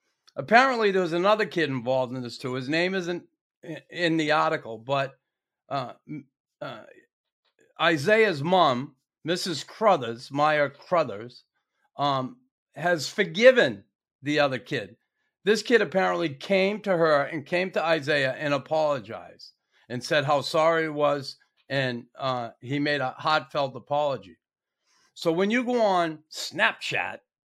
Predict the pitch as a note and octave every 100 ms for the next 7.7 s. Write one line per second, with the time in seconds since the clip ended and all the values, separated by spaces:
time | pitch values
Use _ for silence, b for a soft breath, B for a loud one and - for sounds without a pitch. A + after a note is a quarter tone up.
0 | _ _ _ _ C#3+ C3+ A#2+ F3 E3 D#3+
1 | C3+ C#3+ C3+ C#3 C3 C#3 C#3+ D#3+ D3+ -
2 | D#3 C#3+ B2+ A2+ C3 D3+ B2 G#2 B2+ B2
3 | C3+ C3 C3+ B2+ B2+ D3 C#3+ _ _ _
4 | _ - E3 E3+ C3+ A#2 A#2 C#3+ E3 F#3+
5 | _ _ _ B2+ - D3+ D3+ C3+ G2 D#3
6 | D#3 D3 D3+ E3 F3+ F3+ b C3+ D#3+ E3+
7 | F#3+ E3+ D3 D#3+ E3+ E3 E3